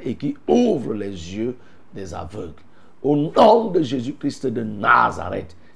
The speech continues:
éclaire sa vue. Au nom de Jésus. Je prie, ô notre Dieu, oui, pour cet homme qui doit être chef. Ma prière, Seigneur, ce n'est pas de repartir ici les rôles de chef, de chefferie et autres.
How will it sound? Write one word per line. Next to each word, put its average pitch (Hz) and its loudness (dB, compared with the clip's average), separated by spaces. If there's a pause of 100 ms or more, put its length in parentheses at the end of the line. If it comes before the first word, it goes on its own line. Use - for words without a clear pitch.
(160)
éclaire 143 -2
sa 98 -8
vue. 92 -10 (540)
Au 123 0
nom 110 0
de 98 -4
Jésus. 80 -10
Je 123 -6
prie, 175 -4
ô 147 2
notre 143 -2
Dieu, 113 -4 (540)
oui, 147 -2
pour 139 -2
cet 151 0
homme 190 6 (440)
qui 156 2
doit 139 2
être 123 -2
chef. 95 -8 (680)
Ma - -6
prière, 151 4
Seigneur, 135 4 (440)
ce - -12
n'est 143 2
pas 147 2
de 127 2
repartir 123 0
ici 117 -6
les 123 0
rôles 120 -2
de 110 -2
chef, 127 -4
de 113 -8
chefferie 110 -4
et 120 -4
autres. 131 -4